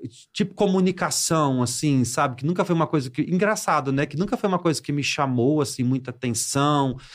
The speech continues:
que a gente estuda comunicação, depois vai estudar, é, sei lá, doutrina social da igreja,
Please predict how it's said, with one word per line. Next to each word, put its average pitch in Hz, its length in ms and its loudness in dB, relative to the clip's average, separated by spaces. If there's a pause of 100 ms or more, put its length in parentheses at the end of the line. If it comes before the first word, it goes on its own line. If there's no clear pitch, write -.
(160)
que 120 80 0
a - 20 2
gente 120 180 0
estuda 127 320 2
comunicação, 127 1120 0 (300)
depois 131 420 2
vai 139 160 4
estudar, 135 840 0 (220)
é, 117 680 2
sei - 180 -4
lá, 123 80 2
doutrina 131 440 2
social 127 420 0
da 120 120 0
igreja, 117 880 4